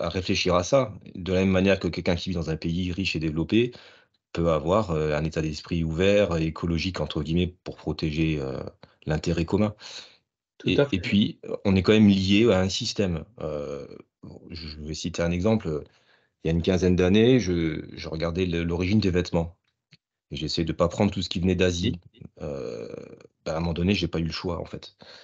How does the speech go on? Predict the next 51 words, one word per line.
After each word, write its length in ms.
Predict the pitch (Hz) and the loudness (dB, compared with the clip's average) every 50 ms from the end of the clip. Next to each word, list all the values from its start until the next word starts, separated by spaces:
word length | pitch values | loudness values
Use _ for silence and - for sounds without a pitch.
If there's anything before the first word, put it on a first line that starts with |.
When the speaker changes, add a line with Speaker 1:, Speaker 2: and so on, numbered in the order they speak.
| - - - - _ _ | -20 -20 -20 -20 _ _
Speaker 1:
Donc, 180 | 78 85 85 - | -2 -2 0 2
on 60 | 87 | 2
dépend 300 | 85 98 95 - 107 98 | 2 2 4 4 4 4
aussi 280 | 101 104 101 - - 120 | 4 4 4 2 0 0
du 80 | 110 | -2
système 340 | 98 - - - - 113 104 | -2 -2 -2 0 2 2 2
dans 120 | 95 95 92 | 4 2 2
lequel 240 | 90 - 98 90 | 2 2 2 2
on 180 | 92 95 98 101 | 2 4 4 4
est, 180 | 107 107 104 90 | 4 4 2 0
parce 180 | - 73 - | -2 -4 -6
que, 80 | - 76 | -6 -6
bon, 180 | 73 82 82 | -4 -4 -4
se 140 | 80 - - 69 | -4 -6 -10 -8
vêtir, 360 | 73 80 160 - 113 - 78 | -8 -8 -8 -8 -10 -10 -8
ça 140 | - 73 73 | -8 -8 -8
reste 180 | 76 80 - | -8 -8 -6
quand 100 | - 76 76 | -6 -6 -4
même 80 | 73 73 | -4 -4
un, 220 | 71 67 65 - - - | -6 -6 -8 -10 -10 -12
un 60 | 71 | -10
besoin 300 | 71 78 78 76 80 76 | -8 -8 -8 -6 -6 -6
de, 100 | 73 73 - | -6 -6 -6
élémentaire. 560 | 85 78 80 80 80 87 82 104 110 113 - - _ - - - - - _ _ _ _ - | -6 -4 -2 -2 -2 -2 0 0 -2 -2 -4 -10 _ -20 -20 -20 -20 -20 _ _ _ _ -8
Des 100 | - 80 | -6 -4
vêtements 320 | 76 87 85 - 95 90 | -2 -2 0 2 2 2
produits 320 | 87 - - 95 85 85 95 | 2 2 0 -2 0 2 2
en 100 | 90 87 | 0 0
France, 380 | - - 113 104 101 - - | 0 2 2 2 2 0 -2
euh, 320 | 82 78 71 69 69 67 65 - - - - - - - - | -2 -2 -2 -2 -4 -4 -6 -10 -16 -20 -18 -16 -16 -12 -8
on 100 | 90 82 | -8 -6
peut 120 | 80 - 98 | 0 2 4
en 120 | 98 95 | 4 6
retrouver 380 | 92 101 98 - - 101 110 101 | 4 2 2 2 2 4 4 4
maintenant, 400 | 101 98 98 113 113 110 110 104 | 4 2 2 2 0 0 0 -2
mais 400 | 82 71 67 69 73 71 67 67 | -6 -8 -8 -6 -6 -6 -6 -8
bon, 180 | 67 65 80 78 | -6 -6 -6 -6
c'est 200 | - - - - | -6 -10 -10 -6
pas 80 | - 78 | -4 -2
non 160 | 80 82 85 | 0 0 -2
plus, 340 | 82 - - 92 90 87 82 | -2 -2 -4 -4 -4 -2 -2
euh, 280 | 73 69 67 67 67 69 - 67 69 - - 87 - _ _ _ - | -2 -2 -4 -4 -6 -6 -8 -8 -10 -12 -14 -20 -20 _ _ _ -10
accessible 480 | 73 - - 69 - - - 82 82 | -10 -10 -10 -10 -8 -4 -4 -2 -2
à 40 | 73 | -2
toutes 220 | - - 76 - | -4 -6 -6 -2
les 80 | - 90 | -2 0
bourses, 320 | 98 117 123 - - - | 0 0 -2 -4 -8 -8
j'ai 60 | 87 82 | -6 -4
envie 160 | 78 76 80 | -4 -4 -4
de 40 | 78 | -6
dire. 220 | 82 101 - - | -6 -6 -8 -8